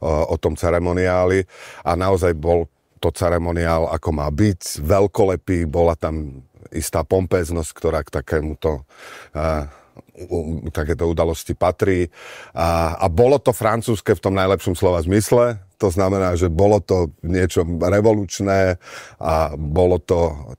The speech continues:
to, čo na mňa odtiaľ išlo, bolo to, že nám chcú povedať, že je dôležitá sloboda, rovnosť, bratstvo a aj sesterstvo, samozrejme.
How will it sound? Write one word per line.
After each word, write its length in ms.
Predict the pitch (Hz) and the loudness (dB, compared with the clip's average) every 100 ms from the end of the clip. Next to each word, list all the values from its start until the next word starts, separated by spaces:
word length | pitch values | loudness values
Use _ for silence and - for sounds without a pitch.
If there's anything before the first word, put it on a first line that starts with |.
| - | -4
to, 80 | 87 | -2
čo 240 | - 92 | 0 -2
na 80 | 82 | 0
mňa 160 | 87 | -2
odtiaľ 560 | 78 80 - 90 80 80 | -4 -6 -6 -2 -2 -2
išlo, 320 | 80 - 82 | -4 -2 -2
bolo 560 | 76 80 82 80 80 - - | -2 -2 -2 -2 -6 -8 -6
to, 80 | |
že 160 | 78 80 | -4 -2
nám 160 | 80 78 | -4 -6
chcú 160 | - | -8
povedať, 400 | 73 78 78 80 76 | -6 -4 -2 -4 -4
že 120 | 78 78 | -4 -4
je 40 | |
dôležitá 800 | 71 80 82 76 69 76 78 65 | -4 -4 -2 -4 -4 -6 -6 -12
sloboda, 720 | - - 85 82 85 85 76 - - - - 82 | -10 -2 0 0 0 0 0 -6 -20 -18 -8 -2
rovnosť, 880 | 92 90 92 85 78 - - - - | 2 2 2 0 -4 -8 -18 -20 -6
bratstvo 480 | 82 78 78 - 85 | -2 0 0 0 0
a 160 | 82 76 | 0 -2
aj 160 | - | -6
sesterstvo, 560 | - - - - - 60 | -8 -8 -8 -8 -12 -12
samozrejme. 580 | - - - - - | -12 -14 -14 -16 -20